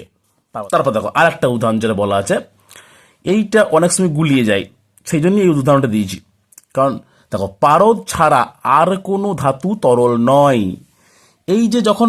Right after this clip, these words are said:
নয় পাচ্ছ, তোমাদের মাথায় খেলবে না বাচক, কিন্তু লক্ষ্য রাখো, আমি সাতটার মধ্যে বলেছিলাম ছাড়া আর কেউ নয়, এই পাঁচটা খুব সহজ,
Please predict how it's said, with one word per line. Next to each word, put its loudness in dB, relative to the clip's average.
নয় 2
পাচ্ছ, -2
তোমাদের 0
মাথায় 0
খেলবে 0
না 0
বাচক, -2
কিন্তু -6
লক্ষ্য -2
রাখো, 0
আমি 0
সাতটার -4
মধ্যে -2
বলেছিলাম 0
ছাড়া 2
আর 2
কেউ -2
নয়, 0
এই 0
পাঁচটা -2
খুব -2
সহজ, 2